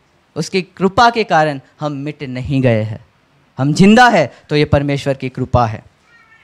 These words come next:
यशाया, आइजाया, यशाया फ़ोर्टी थ्री, तैयालीस और पच्चीसवीं आयत,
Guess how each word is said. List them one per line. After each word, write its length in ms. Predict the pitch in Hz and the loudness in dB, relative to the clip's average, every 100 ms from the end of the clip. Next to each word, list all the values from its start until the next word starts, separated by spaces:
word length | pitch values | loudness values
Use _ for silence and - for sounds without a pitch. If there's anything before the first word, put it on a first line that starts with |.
| _ _ - - _ | _ _ -20 -20 _
यशाया, 500 | 135 190 - 170 156 117 - _ _ _ _ - | -2 0 4 6 6 4 -2 _ _ _ _ -4
आइजाया, 540 | 143 143 160 170 226 - _ - | 0 4 6 6 4 -2 _ -6
यशाया 400 | 143 151 185 190 | -4 2 4 4
फ़ोर्टी 380 | 202 185 196 - | 4 4 4 2
थ्री, 300 | - 208 135 | 2 2 2
तैयालीस 760 | 110 160 185 190 190 185 214 - | 2 4 4 4 2 0 -2 -2
और 260 | 151 156 208 220 _ _ _ _ _ | 2 2 2 -4 _ _ _ _ _
पच्चीसवीं 540 | - - 240 226 196 180 | -2 2 2 2 2 4
आयत, 280 | 135 113 | 4 2